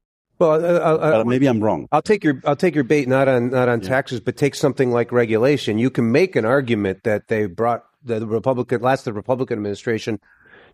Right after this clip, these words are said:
Speaker 1: did as much as they could to diminish regulations, and they can make a case that the Biden administration is doing the best it can to re-, to reintroduce
Speaker 2: Yeah,
Speaker 1: them.
Speaker 2: well, and that's
Speaker 1: So
Speaker 2: why small
Speaker 1: vote
Speaker 2: business
Speaker 1: for us, so we'll knock 'em back down again.
Speaker 2: Yeah,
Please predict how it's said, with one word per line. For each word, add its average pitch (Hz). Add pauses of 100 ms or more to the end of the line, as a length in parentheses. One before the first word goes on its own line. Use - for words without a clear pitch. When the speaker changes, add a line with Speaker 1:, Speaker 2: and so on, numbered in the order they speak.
Speaker 1:
did 135
as 131
much 147
as 143
they 127
could 135
to 127
diminish 120
regulations, 117
and 135
they 131
can 135
make 127
a 131
case 120
that 143
the 135
Biden 104
administration 127
is 123
doing 120
the 123
best 123
it 117
can 135
to 139
re-, 151 (120)
to 156
reintroduce 175
Speaker 2:
Yeah, 175
Speaker 1:
them. -
Speaker 2:
well, 160
and -
that's 131
Speaker 1:
So 131
Speaker 2:
why 139
small 127
Speaker 1:
vote 151
Speaker 2:
business -
Speaker 1:
for 147
us, 151
so 175
we'll 151
knock 143
'em 170
back 165
down 190
again. 92
Speaker 2:
Yeah, -